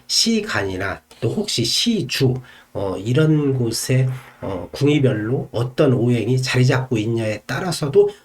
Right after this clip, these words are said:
또 달라질 수 있다, 이렇게 해석을 하는데, 어, 전체적으로 볼 때 이제 신강이죠. 그러면 이제 올해 같은 경우에는, 어, 을사년인데 이 을목이 지지의 사화에게 지금 생을 하고 있다.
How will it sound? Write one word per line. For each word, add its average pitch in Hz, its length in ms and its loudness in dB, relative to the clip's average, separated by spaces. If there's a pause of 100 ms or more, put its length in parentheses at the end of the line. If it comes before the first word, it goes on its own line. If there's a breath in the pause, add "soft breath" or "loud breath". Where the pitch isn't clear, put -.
(120)
또 269 240 4
달라질 120 640 0
수 95 340 -8
있다, 101 440 -8
이렇게 92 320 -10 (340 loud breath)
해석을 156 380 -2
하는데, 127 420 0 (400 loud breath)
어, 95 220 -8
전체적으로 156 640 2
볼 127 240 2
때 110 120 0
이제 107 300 -4 (140 loud breath)
신강이죠. 117 840 -2
그러면 143 240 2
이제 127 80 4
올해 135 360 6
같은 135 340 0
경우에는, 120 540 0 (260 loud breath)
어, 104 180 0 (100)
을사년인데 151 960 2 (260 loud breath)
이 127 200 2
을목이 139 680 6
지지의 110 500 -2
사화에게 131 720 -2
지금 110 280 -6 (220 loud breath)
생을 240 480 4
하고 131 260 -2
있다. 101 640 -4